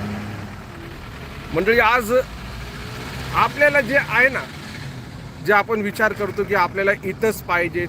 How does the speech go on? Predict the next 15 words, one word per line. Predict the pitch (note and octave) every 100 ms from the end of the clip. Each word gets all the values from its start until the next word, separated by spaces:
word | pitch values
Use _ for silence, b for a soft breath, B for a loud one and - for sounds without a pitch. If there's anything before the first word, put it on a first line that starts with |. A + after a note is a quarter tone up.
| G3+
तिथंच | G3+ A#3 A3
पाहिजे, | - F3+ E3 D#3 D#3 D3+ C#3+ - - - - - - - - -
तर | C4
त्या | - D4 D4
गोष्टी | B3+ C4 - D4
होऊ | F3 B3 C#4+
शकत | C4 B3+ C4+ C4 B3
नाही. | A#3 A3 G3 - - - - - - - -
का | B3+
माहिती | C4 B3 B3+ C4
का? | G#3 G3+ - - - - - - - - - - - -
अहो, | F#3+ B3
रेट | F#3 B3+ - D4+
तसे | - C#4+
वाढलेले, | C4 A#3 G#3 G3